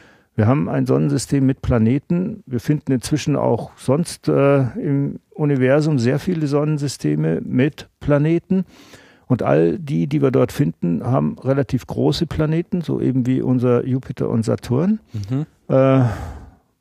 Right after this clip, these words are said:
Speaker 1: gibt auch kleinere. Die richtige Erde hat man bei denen noch nicht gefunden. Aber wie hängt das zusammen? Und wie hängt Jupiter und Saturn, äh, mit unserem eigenen System zusammen? Gibt sehr, sehr viele Theorien, die, äh,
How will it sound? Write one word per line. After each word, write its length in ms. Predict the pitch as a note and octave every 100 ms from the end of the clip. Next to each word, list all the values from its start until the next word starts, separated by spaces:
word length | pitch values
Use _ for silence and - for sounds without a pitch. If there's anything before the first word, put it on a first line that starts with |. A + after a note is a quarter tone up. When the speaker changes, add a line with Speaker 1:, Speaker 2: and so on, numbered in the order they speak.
| _ _ _ _
Speaker 1:
gibt 240 | C3 -
auch 140 | A#2+ -
kleinere. 760 | A2 A2+ D3+ E3+ F#3 G3 E3+ - - _ _ _ _ - - _ -
Die 60 |
richtige 360 | A2+ B2 A2+ A2+
Erde 440 | A2+ A#2+ C#3+ D#3+
hat 180 | C3 C3+
man 100 | C3
bei 140 | A#2 A#2
denen 220 | B2 A2+
noch 120 | G#2
nicht 200 | B2+ -
gefunden. 480 | C#3+ - D#3 - C3+
Aber 340 | A2+ B2 C3+ - - -
wie 180 | B2+ E3
hängt 300 | F3 E3 D3+
das 160 | -
zusammen? 520 | - A#2+ C#3+ F3 A#2+
Und 320 | A2+ G2+ F#2+ B2+
wie 220 | B2+ C3+
hängt 240 | C#3+ C#3 - _ _ -
Jupiter 480 | B2+ D3+ D#3 - -
und 160 | B2+
Saturn, 560 | B2+ A#2 - C#3+ D3+ C#3+ - - - _ _
äh, 340 | C3+ B2 B2+ C3
mit 240 | C3 C#3
unserem 380 | D3+ C3 B2+ A#2+
eigenen 340 | B2 E3+ D3+
System 460 | - A2+ - A2+ G#2+
zusammen? 480 | A#2 G#2 G#2 G#2+ G2+
Gibt 320 | C3 - -
sehr, 240 | B2+ B2+
sehr 120 | B2 A2+
viele 280 | C#3 B2+
Theorien, 680 | A#2+ C3 B2+ A2 C3+ D3+ D3+
die, 480 | C#3 C#3 C#3 C#3 C3+
äh, 500 | - C3 B2 B2+ B2+